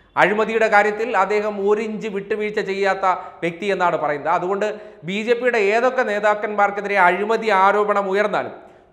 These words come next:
കുമ്മനം രാജശേഖരന്റെ നിഴൽ അല്ലെങ്കിൽ കുമ്മനം രാജശേഖരന്റെ മേൽ അതിന്റെ നിഴൽ പതിക്കില്ല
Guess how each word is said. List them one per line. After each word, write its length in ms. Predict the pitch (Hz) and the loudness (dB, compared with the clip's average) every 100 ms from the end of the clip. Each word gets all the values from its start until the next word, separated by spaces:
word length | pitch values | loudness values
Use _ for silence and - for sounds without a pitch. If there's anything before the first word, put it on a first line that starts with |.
| 233 | -4
കുമ്മനം 320 | 247 294 277 226 | 2 4 4 2
രാജശേഖരന്റെ 840 | 208 214 214 208 208 196 202 214 214 214 - - 175 | 2 -2 -4 -4 -6 -12 -6 -4 -6 -12 -20 -8 -4
നിഴൽ 260 | 220 247 240 - 156 | 2 2 0 -4 -2
അല്ലെങ്കിൽ 280 | 196 208 196 - - - | -2 -4 -8 -14 -16 -8
കുമ്മനം 380 | 226 269 269 254 | -2 2 2 4
രാജശേഖരന്റെ 540 | 226 233 233 226 226 214 | 4 4 2 -2 -2 -2
മേൽ 120 | 214 202 | 0 0
അതിന്റെ 260 | 185 202 214 185 | 0 -2 -2 -2
നിഴൽ 220 | 202 214 208 | -2 -2 -2
പതിക്കില്ല 400 | 180 190 208 | -4 -6 -2